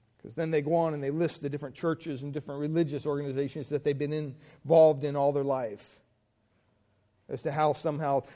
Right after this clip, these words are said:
that makes them more religious, which it does. It makes them more religious. It just doesn't make them <laughs> sanctified. It doesn't make them saved.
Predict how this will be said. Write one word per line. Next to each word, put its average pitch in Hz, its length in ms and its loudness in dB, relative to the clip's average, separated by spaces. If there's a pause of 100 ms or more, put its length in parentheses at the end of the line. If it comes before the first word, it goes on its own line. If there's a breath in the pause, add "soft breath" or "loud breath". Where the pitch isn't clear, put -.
(160 loud breath)
that 156 220 2
makes 151 260 -2
them 143 380 -4
more 156 240 2
religious, 127 840 -6 (540)
which 139 160 -8
it 113 120 -10
does. 127 560 -4
It - 60 -20
makes 123 220 -8
them 101 100 -12
more 107 160 -8
religious. 110 480 -6
It - 40 -20
just 110 160 -10
doesn't 107 240 -6
make 120 180 -6
them 95 160 -14 (180)
<laughs> - 160 -20
sanctified. 123 680 -4
It 127 60 -16
doesn't 127 240 -6
make 131 140 -6
them 117 120 -14
saved. 120 540 -6